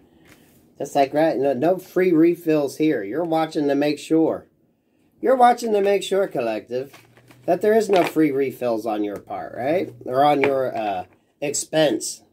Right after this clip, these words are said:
for some of you. It's free to them, but it's not free to you. Someone, <laughs> yeah, turning down. It is a turn off of your emotions, you guys. Don't, just stay grounded. Page of Wands in reverse. It's not time. Watch any contracts that you are signing now. Ace of Swords.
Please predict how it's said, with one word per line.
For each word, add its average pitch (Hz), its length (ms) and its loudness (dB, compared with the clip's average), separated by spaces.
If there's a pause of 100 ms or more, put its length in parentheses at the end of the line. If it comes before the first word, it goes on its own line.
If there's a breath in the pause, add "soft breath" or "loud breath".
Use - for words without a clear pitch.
for 127 120 -6
some 147 280 -2
of 104 160 -4
you. 101 140 -2
It's - 140 -6
free 196 240 6
to 170 100 2
them, 165 300 2
but 131 120 -2
it's 123 180 -10
not 175 220 -6
free 139 160 -4
to 120 60 -6
you. 131 300 0
Someone, 156 440 0
<laughs> - 0 -
yeah, 135 220 0
turning 147 420 -2
down. 107 280 -4 (680 loud breath)
It 226 140 6
is 277 160 8
a 262 100 0
turn 247 220 0
off 233 220 0
of 214 160 0
your 214 160 2
emotions, 196 580 0
you 139 80 -8
guys. 156 320 0
Don't, 175 320 -2 (240)
just 123 180 -16
stay 185 200 0
grounded. 165 580 2 (540)
Page 160 220 2
of 160 100 2
Wands 151 320 2
in 156 100 4
reverse. 151 480 0
It's 127 220 -8
not 120 180 -6
time. 160 360 0
Watch 120 200 -2
any 113 160 -4
contracts 151 560 -4
that 147 220 -6
you 156 80 4
are 156 60 4
signing 151 480 0
now. 151 260 2
Ace 110 260 -4
of 104 80 -8
Swords. 160 480 0